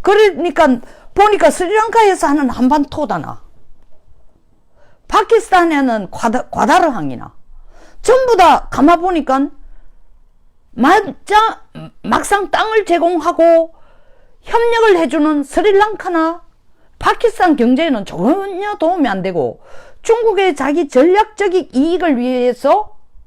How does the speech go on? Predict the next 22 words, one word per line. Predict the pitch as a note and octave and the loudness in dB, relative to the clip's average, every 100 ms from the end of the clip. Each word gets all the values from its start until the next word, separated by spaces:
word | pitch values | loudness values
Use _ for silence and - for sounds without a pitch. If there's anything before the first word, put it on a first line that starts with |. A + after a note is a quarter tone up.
| - - - | -20 -20 -12
중국 | - F#4+ C4 | -6 -6 -4
자본 | A3+ G3+ A3+ | -4 -4 -4
가져오고, | A#3 G3+ D#3+ D#3+ | -4 -4 -6 -8
중국 | D#4 D4+ A#3+ | -8 -8 -4
돈 | A3+ A3+ | -4 -2
가져오고, | A#3+ F3+ D#3+ - | -4 -4 -6 -8
중국 | D4+ E4+ C#4+ - | -6 -6 -6 -4
인력 | E4 D4 - | -2 -2 -4
가져오고 | G#3 E3 - B2 - - - - - | -4 -6 -6 -8 -10 -20 -20 -6 0
해가 | E4 E4 - | 2 2 0
쥐어놔놓고는 | F4+ G4+ F4+ F#4 E4+ E4 D4 C#4+ D#4 - - - - | 2 4 4 2 2 -2 -2 -4 -4 -14 -18 -18 -8
빨리 | - G4+ E4+ | 0 2 2
돈 | A3+ D4 | 2 2
갚으라 | D#4+ E4 C4 C4 | 2 0 -2 -2
하니까 | A#3 G#3+ G#3 | -2 -4 -2
돈 | A3+ C#4+ | 0 0
못 | C#4+ | 0
갚으니까 | C4+ B3 A3+ G3 - B3+ E4 - - - - - - - - - - - - - - - | 0 -2 -4 -6 -2 -4 -4 -12 -20 -20 -20 -20 -16 -10 -8 -8 -10 -12 -12 -16 -20 -20
마구 | - A3 B3+ D4 | -6 -4 -2 -2
압력을 | A#3 B3 C4 A3+ D#3+ | 0 0 0 -2 -6
가하는 | D#3 D3+ G3 D#3 | -8 -8 -10 -10
거예요. | A2+ B2 | -12 -14